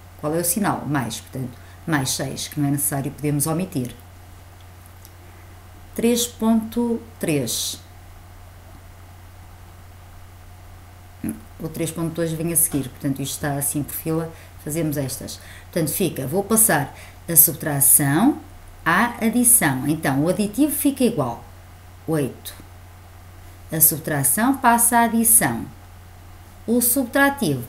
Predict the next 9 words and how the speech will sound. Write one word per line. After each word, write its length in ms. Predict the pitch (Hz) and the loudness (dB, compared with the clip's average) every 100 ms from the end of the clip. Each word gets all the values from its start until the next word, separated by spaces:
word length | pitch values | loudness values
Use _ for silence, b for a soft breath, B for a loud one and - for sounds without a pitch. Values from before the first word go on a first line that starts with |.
| - | -8
passa 300 | 139 135 190 | -2 0 2
ao 40 | |
simétrico. 640 | - 269 254 190 - - - - - - - - - - - - - - - - - - - - - - - - | 4 6 4 2 -4 -16 -20 -20 -20 -20 -20 -20 -20 -20 -20 -20 -20 -20 -20 -20 -20 -20 -20 -20 -20 -18 -14 0
Pronto, 360 | 247 226 226 - - 190 | 2 2 0 -12 -10 -2
e 120 | 175 | 0
agora 440 | 143 143 143 208 - B B B - | 2 0 0 -4 -8 B B B -4
oito 460 | 220 208 143 135 - - - - | 6 6 6 0 -8 -18 -16 -6
mais 340 | 143 147 156 | -2 -2 -2
sete 580 | - 214 247 277 - | 2 4 4 2 -4